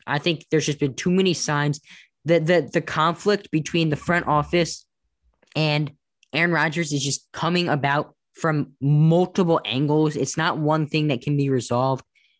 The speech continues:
It's multiple angles. And I think that's an issue.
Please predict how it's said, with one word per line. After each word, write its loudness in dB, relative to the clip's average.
It's -4
multiple 2
angles. 0
And -4
I 2
think -4
that's -2
an 2
issue. 0